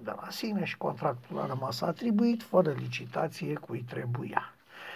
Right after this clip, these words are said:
Tocmai când subiectul trăgea să moară și presa să rămână fără titluri explozive, a apărut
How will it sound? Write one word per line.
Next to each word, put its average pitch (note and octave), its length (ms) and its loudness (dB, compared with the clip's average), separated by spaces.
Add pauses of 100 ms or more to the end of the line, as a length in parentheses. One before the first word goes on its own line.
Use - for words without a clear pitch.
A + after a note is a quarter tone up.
(200)
Tocmai G#3+ 300 6
când E3 160 2
subiectul D3 520 0
trăgea C3+ 380 2
să - 200 -2 (100)
moară B2 260 -2
și - 180 -4
presa - 380 4
să - 140 -2
rămână C3+ 380 -2
fără C#3 340 -2
titluri F3 400 2
explozive, A#3+ 800 0
a F#3 140 4
apărut G#3 420 4